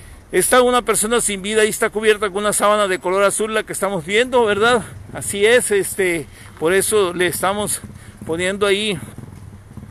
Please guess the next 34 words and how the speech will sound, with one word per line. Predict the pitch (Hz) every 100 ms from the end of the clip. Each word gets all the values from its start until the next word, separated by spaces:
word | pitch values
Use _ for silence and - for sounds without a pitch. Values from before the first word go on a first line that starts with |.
| -
la | 151 160 165
imagen, | 165 170 180 220 233
¿verdad? | 202 196
Está | 196 214 196
cubierta | 196 190 190 185 170
con | 175
una | 175 190 175
sábana | 175 196 196
a | 165
un | 180
ladito | 190 190 - 208
de | 185
la | 156
camioneta | 156 160 175 190
Liberty | 185 208 208 - 202
de | 180 160
color | 170 180 165
blanca, | 185 208 - 247 - - - 127
¿verdad? | 147 180 202
Ya | 190
llegó | 196 196 196
personal | 202 180 180 190
de | 196
servicios | 160 170 202 175
periciales. | 147 220 214 - 196 208 233 214 - - -
Estamos, | 147 - 269 254 -
pues, | 233 -
transmitiendo | 233 247 202 202 214 220 220
en | 208
vivo | 226 226
sobre | 220 196 185 175
la | 165
carretera | 156 170 156 202 208
internacional | 208 190 180 196 190 208 220